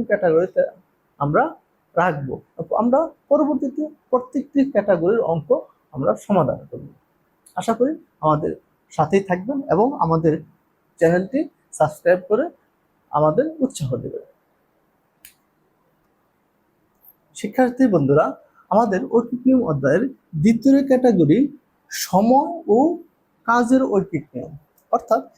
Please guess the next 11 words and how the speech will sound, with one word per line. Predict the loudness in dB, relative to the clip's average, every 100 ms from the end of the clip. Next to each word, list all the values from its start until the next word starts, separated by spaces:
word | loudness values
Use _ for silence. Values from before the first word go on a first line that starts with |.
| _ -2 2
যেমন | 4 2 0 0
আমাদের | 2 4 2
এখানে | 2 2 2
একটি | -2 -4 -6 -6 _ -2
উদাহরণ | 0 2 2 4
রয়েছে, | 2 2 -2 2 2
এই | 2
ক্যাটাগরির | -2 -4 -6 -8 -10
ক্ষেত্রে | -6 -4 -4 -8 _ _ 0
পনেরো | 4 6 4 2
জন | 2